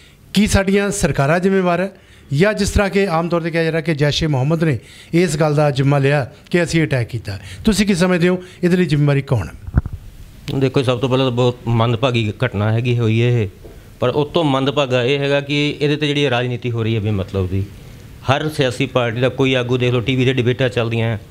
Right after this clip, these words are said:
Speaker 2: ਤੇ ਉੱਦਾਂ ਬਿਆਨਬਾਜ਼ੀ ਆਉਂਦੀ ਹੈ। ਕਹਿਣ ਨੂੰ ਇਹ ਕਿ ਆਪਾਂ ਸਾਰੇ ਇਕੱਠੇ ਹਾਂ ਜੀ, ਇਹਦਾ, ਅ, ਇਹਦਾ ਜਵਾਬ ਦਿੱਤਾ ਜਾਣਾ ਚਾਹੀਦਾ, ਪਰ ਜਦੋਂ ਜਵਾਬ ਦੇਣ ਦੀ ਸਰਕਾਰ, ਅ, ਗੱਲ ਕਰਦੀ ਹੈ, ਫਿਰ ਰਾਜਨੀਤੀ ਆ ਜਾਂਦੀ ਹੈ, "ਨਹੀਂ, ਅ, ਲੜਾਈ ਕਿਸੇ ਜ-, ਮਸਲੇ ਦਾ ਹੱਲ ਨਹੀਂ ਹੈ।"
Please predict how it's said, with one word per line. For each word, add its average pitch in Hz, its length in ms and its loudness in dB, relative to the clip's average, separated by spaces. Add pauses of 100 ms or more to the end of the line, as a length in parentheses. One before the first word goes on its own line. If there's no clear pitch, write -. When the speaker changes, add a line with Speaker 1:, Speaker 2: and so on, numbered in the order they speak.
(520)
Speaker 2:
ਤੇ 110 180 2
ਉੱਦਾਂ 139 320 0
ਬਿਆਨਬਾਜ਼ੀ 127 500 0
ਆਉਂਦੀ 127 280 0
ਹੈ। 123 160 0 (400)
ਕਹਿਣ 143 220 0
ਨੂੰ 170 140 2
ਇਹ 170 100 2
ਕਿ 160 100 0
ਆਪਾਂ 151 180 -2
ਸਾਰੇ 147 180 0
ਇਕੱਠੇ 143 320 -2
ਹਾਂ 143 100 -2
ਜੀ, 143 220 -2
ਇਹਦਾ, 139 380 -2 (800)
ਅ, - 300 -10
ਇਹਦਾ 135 180 2
ਜਵਾਬ 120 280 0
ਦਿੱਤਾ 127 240 -2
ਜਾਣਾ 131 200 0
ਚਾਹੀਦਾ, 135 280 -2
ਪਰ 139 180 -6
ਜਦੋਂ 143 200 0
ਜਵਾਬ 127 300 0
ਦੇਣ 147 120 -2
ਦੀ 143 100 -4
ਸਰਕਾਰ, 139 400 -4
ਅ, 139 260 -4
ਗੱਲ 123 220 0
ਕਰਦੀ 151 360 0
ਹੈ, 131 220 -2 (220)
ਫਿਰ 170 100 2
ਰਾਜਨੀਤੀ 147 380 0
ਆ 151 80 2
ਜਾਂਦੀ 151 220 0
ਹੈ, 151 60 2
"ਨਹੀਂ, 160 280 -2
ਅ, 143 340 0
ਲੜਾਈ 139 240 0
ਕਿਸੇ 156 220 -4
ਜ-, 147 60 -2
ਮਸਲੇ 131 400 -2
ਦਾ 131 80 2
ਹੱਲ 120 200 0
ਨਹੀਂ 127 180 -2
ਹੈ।" 117 100 -4